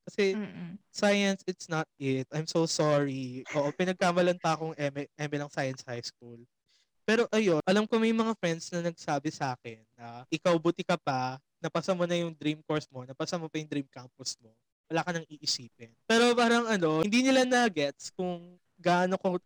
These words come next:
Speaker 1: katagal pinag-isipan yon, gaano ko katagal pinaghirapan yon. Parang
Speaker 2: Mm-mm.
Speaker 1: nakita lang nila yung final product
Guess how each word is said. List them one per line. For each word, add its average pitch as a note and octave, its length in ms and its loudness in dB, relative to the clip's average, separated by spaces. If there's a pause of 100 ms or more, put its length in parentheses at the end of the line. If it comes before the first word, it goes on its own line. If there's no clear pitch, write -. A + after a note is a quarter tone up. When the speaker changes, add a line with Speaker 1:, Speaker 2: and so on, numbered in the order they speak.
Speaker 1:
katagal D#3+ 520 2
pinag-isipan D3 640 -6
yon, F#3 240 -2
gaano C#3 280 -8
ko - 80 -6 (320)
katagal C#3 400 -6
pinaghirapan C3+ 760 -8
yon. C#3 240 -2 (120)
Parang G#3+ 400 0
Speaker 2:
Mm-mm. F3 320 -16 (360)
Speaker 1:
nakita B3 320 0
lang C4 120 4
nila A3+ 240 4
yung B3 80 -2
final F#3 280 4
product C#3 420 -2